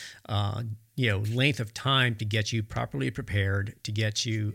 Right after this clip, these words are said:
up to that distance so that you can have a successful, um, you know, uh, experience, uh, especially here in the, in, you know, in a hilly marathon course in Atlanta. You know, the, uh, program is open now to sign up. You can go to our website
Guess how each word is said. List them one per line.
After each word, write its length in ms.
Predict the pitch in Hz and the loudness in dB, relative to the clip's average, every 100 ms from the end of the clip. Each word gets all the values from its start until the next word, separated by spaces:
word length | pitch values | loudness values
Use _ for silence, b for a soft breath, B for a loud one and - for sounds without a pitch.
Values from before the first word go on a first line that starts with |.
| - | -4
up 160 | 123 | -6
to 80 | - | -2
that 240 | 127 113 104 | 0 0 0
distance 500 | 107 - 107 107 - | -2 0 0 0 -2
so 200 | - 113 | -4 -2
that 140 | 104 | -2
you 80 | 104 | 0
can 100 | 107 | -2
have 200 | 98 107 | -2 0
a 80 | 101 | 0
successful, 760 | 101 - - 113 104 110 104 104 B B B B | -2 -4 -2 0 0 -2 -6 -8 B B B B
um, 340 | - 92 62 - | -6 -4 -6 -6
you 160 | 113 104 | -2 0
know, 280 | 98 104 110 | 0 -4 -8
uh, 200 | - - - | -12 -12 -8
experience, 760 | 107 - - 147 151 147 143 - - | -2 0 2 2 2 0 0 -2 -4
uh, 200 | 123 104 | -6 -4
especially 480 | 101 - 117 - 117 | -4 -2 -2 0 0
here 180 | 104 107 | 2 2
in 100 | 101 | 2
the, 260 | 101 101 107 | 0 -2 -2
in, 100 | 110 | -2
you 120 | 98 | 0
know, 160 | 98 104 | -2 -4
in 140 | - 113 | -2 -2
a 40 | |
hilly 400 | 98 - 151 127 - - | 0 4 4 4 0 -2
marathon 460 | 120 117 113 113 110 | 4 4 4 0 -2
course 280 | - 104 104 | -2 -2 -2
in 160 | - 113 | -2 -2
Atlanta. 540 | - 117 131 110 95 - B B B | -2 0 0 2 -2 -6 B B B
You 120 | 110 | 0
know, 60 | 104 | 0
the, 140 | 107 104 - - | 0 -6 -8 -6
uh, 120 | 107 | -6
program 500 | - 135 117 117 113 | -2 0 4 2 2
is 320 | 131 139 - - | 2 2 0 -4
open 520 | 147 123 127 123 120 381 | -4 -2 0 0 0 -2
now 300 | 151 117 120 | 0 2 2
to 120 | - 107 | 0 -2
sign 320 | - 110 110 | 0 0 0
up. 220 | 120 127 | 0 -2
You 80 | 113 | -2
can 80 | 107 | 0
go 100 | 107 | 2
to 60 | 107 | 2
our 80 | 98 | 2
website 480 | 107 117 - 120 | 0 0 0 0